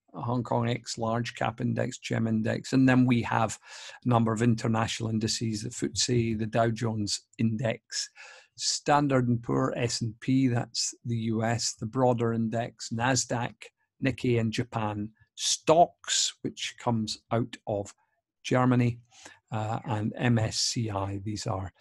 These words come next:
international indices. Uh, you will get one, maybe two questions on indices.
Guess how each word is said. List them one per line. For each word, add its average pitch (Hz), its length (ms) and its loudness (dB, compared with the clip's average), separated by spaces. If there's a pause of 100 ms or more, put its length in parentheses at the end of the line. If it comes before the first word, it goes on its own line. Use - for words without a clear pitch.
(320)
international 104 840 -2 (540)
indices. 101 680 -4 (600)
Uh, 120 460 2 (300)
you 170 600 0
will 143 140 0 (140)
get - 160 -4
one, 139 460 -4
maybe 127 260 -2
two 123 260 -6
questions 120 580 -8
on 110 280 -4
indices. 127 680 0